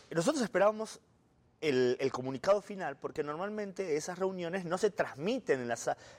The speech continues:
en la sala de prensa del Vaticano, que está frente a la Plaza de San Pedro,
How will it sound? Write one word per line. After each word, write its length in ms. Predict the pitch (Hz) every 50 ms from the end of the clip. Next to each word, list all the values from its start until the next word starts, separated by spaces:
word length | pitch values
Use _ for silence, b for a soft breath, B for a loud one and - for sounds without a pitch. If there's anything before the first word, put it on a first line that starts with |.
| B -
en 160 | - 123 113
la 80 | 110 107
sala 200 | - 147 143 143
de 60 | 135
prensa 260 | 113 139 135 131 139 135
del 80 | 120 113
Vaticano, 560 | 107 107 - 120 104 98 101 90 87 82 - _ _ _ -
que 80 | -
está 240 | - - 147 151 156
frente 280 | - - 123 110 107 104
a 20 |
la 80 | 104 104
Plaza 240 | - 120 110 -
de 60 | 101 98
San 180 | - 95 90
Pedro, 260 | 87 - - - _